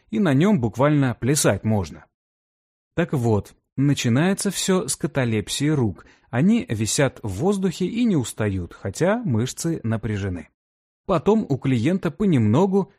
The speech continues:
начинают исчезать глотательные движения. По мере углубления транса – человек перестает замечать окружающих людей. У него пропадает глазодвигательная реакция, и постепенно, постепенно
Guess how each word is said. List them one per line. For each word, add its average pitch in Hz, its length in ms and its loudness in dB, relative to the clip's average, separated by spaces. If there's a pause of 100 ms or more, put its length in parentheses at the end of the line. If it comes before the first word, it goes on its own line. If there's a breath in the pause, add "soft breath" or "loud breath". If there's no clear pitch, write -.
(140 soft breath)
начинают 180 640 0
исчезать 123 680 -2 (180)
глотательные 127 920 0
движения. 135 580 -2 (340)
По 127 140 0
мере 135 340 4
углубления 127 760 0
транса – 151 540 -2 (220)
человек 151 560 0
перестает 139 560 -2
замечать 127 480 -2
окружающих 117 760 -4
людей. 104 460 -8 (340)
У 143 80 0
него 202 220 2
пропадает 151 640 0
глазодвигательная 123 1120 0
реакция, 107 640 -4 (260 soft breath)
и 190 220 -4
постепенно, 190 840 0
постепенно 165 840 -2